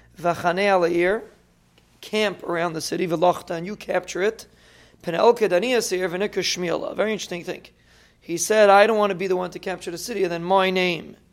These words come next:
is going to be, uh, uh, seen as if,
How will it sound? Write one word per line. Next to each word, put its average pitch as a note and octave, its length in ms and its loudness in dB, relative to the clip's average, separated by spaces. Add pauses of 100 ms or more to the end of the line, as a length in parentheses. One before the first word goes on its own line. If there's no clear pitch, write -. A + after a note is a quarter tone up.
(460)
is D#3+ 160 -6
going F3 300 -2
to E3+ 140 -10
be, D#3+ 420 -2 (880)
uh, E3+ 240 -6 (400)
uh, E3 520 -6 (280)
seen F#3+ 420 -4
as D#3+ 180 -4
if, F#3 360 -2